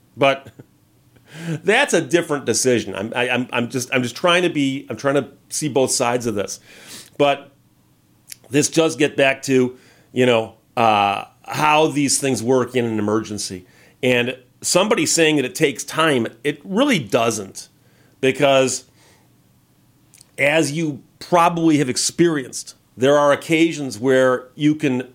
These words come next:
pay a bill and something will get turned on immediately because all it takes is somebody who has access to the system to click a button or refresh something or, or do something like that. It's, it's not that complicated. And you'd think with an emergency,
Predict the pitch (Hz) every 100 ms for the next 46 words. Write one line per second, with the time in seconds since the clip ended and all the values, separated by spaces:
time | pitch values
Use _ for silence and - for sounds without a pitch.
0 | - - 160 170 165 131 104 147 151 147
1 | 123 120 139 139 127 135 - - 147 139
2 | 131 120 131 165 160 135 117 117 120 -
3 | - - - 151 160 165 - 160 160 123
4 | 107 143 143 127 123 - 135 139 - 127
5 | - 123 - 151 147 123 117 113 - _
6 | _ - - 156 131 101 147 147 127 113
7 | - - - 127 123 127 120 147 143 -
8 | 147 131 123 123 123 127 120 120 101 127
9 | - 120 113 110 107 110 92 107 - -
10 | 113 127 127 110 117 117 - 117 110 107
11 | 107 95 - - - - 131 131 127 160
12 | 156 139 131 120 120 135 127 131 - 110
13 | 101